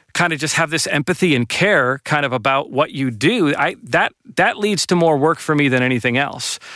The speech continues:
Um, and sometimes social media per se doesn't have to be direct to the person you're actually marketing. I would say roughly forty to fifty percent of my work as a voice talent comes from other voice actors.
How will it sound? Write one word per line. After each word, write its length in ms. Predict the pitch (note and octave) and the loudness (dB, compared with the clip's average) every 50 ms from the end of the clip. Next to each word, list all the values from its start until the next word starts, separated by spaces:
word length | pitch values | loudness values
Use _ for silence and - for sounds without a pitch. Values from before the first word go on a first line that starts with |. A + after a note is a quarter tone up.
| - - - - - | -18 -18 -12 -2 2
Um, 300 | D3+ D3 D3 C#3+ D3 - - | 2 4 4 2 0 -2 -2
and 500 | - F#3+ A#3 B3 A3 A#3 A#3 - - - F#3+ | 0 0 0 0 -2 -8 -12 -20 -20 -14 -6
sometimes 840 | - - - B3+ C4+ - A3 E3+ C#3 A#2+ A#2+ F3+ A3 - - - - _ _ _ _ _ - - - - - | -2 0 0 2 0 0 0 0 0 0 -2 -6 -8 -8 -8 -12 -14 _ _ _ _ _ -20 -20 -20 -18 -8
social 400 | - - - G#3+ A#3 - - G3+ | -4 0 2 2 2 4 2 2
media 320 | F3 F3+ G#3+ A#3+ C4 A3+ F3+ | 2 2 2 2 2 2 2
per 180 | - - D#3 | 2 0 0
se 200 | C3+ - E3+ D#3 | 0 2 0 0
doesn't 320 | D3 F#3+ G#3+ A3 - C4+ A3+ | 2 2 0 2 2 2 2
have 200 | F3 G#3 G#3+ - | 2 0 0 0
to 80 | A3 F#3 | 0 0
be 120 | G#3 G3+ | 0 2
direct 480 | D3 D#3 D3 C#3 E3 F#3+ - - - - | 2 2 2 2 2 2 0 -4 -10 -6
to 100 | - F#3 | -2 -2
the 80 | F3 - | -2 -2
person 360 | - - F#3+ F#3 - - F#3 | 0 0 0 0 2 0 0
you're 160 | E3 D3+ E3 | 0 0 0
actually 540 | F3+ D#3+ E3+ F3 - - - F3 F3 D#3+ D3 | 0 0 0 0 -2 -6 -2 0 0 2 2
marketing. 540 | C#3+ C#3+ E3 A3+ - - A#2 A2 - A#2+ - - - - - - - - - | 4 4 2 2 0 -4 -8 -8 -10 -14 -18 -20 -20 -18 -18 -18 -18 -12 -4
I 140 | - D3+ G3 | 0 0 0
would 160 | A3+ A3+ G3 | 0 0 -2
say 200 | - - G3+ F3 | 0 2 2 2
roughly 400 | D3+ C3 D#3 F3 F3+ - G3+ F#3 | 2 2 2 0 2 2 0 0
forty 400 | D#3+ - - E3+ F3+ F#3 F#3 F#3+ | 0 2 2 4 4 4 4 2
to 60 | E3+ D#3 | 2 0
fifty 380 | - - G#3 A3 - - A3 | 2 2 0 0 2 -2 -2
percent 320 | - - D#3+ - G3+ F3 D#3 | -2 0 0 2 2 2 2
of 80 | B2+ | 2
my 200 | C#3+ C#3+ D#3 F3 | 2 2 2 2
work 280 | D3+ C#3+ F3+ A3 - - | 2 2 0 2 2 0
as 100 | D3 C#3+ | -2 0
a 40 | B2+ | 0
voice 260 | G#2+ D3+ G3 A3 - | 2 2 2 2 0
talent 360 | - - C#3+ C3 C3 - - | -2 -2 0 0 -2 -4 -4
comes 380 | - - G#3 G#3+ F3+ D3+ C3 - | -4 0 2 2 2 2 0 -2
from 320 | - - G3 G3 G3+ G3+ | -2 0 2 2 2 2
other 240 | F#3+ F3+ D#3+ E3 D#3 | 0 0 2 0 0
voice 280 | A#2+ C#3+ F3+ G#3+ - - | 2 2 0 0 0 -2
actors. 500 | C3+ A2 - - - E2+ - - - | -4 -4 -6 -14 -16 -10 -10 -10 -10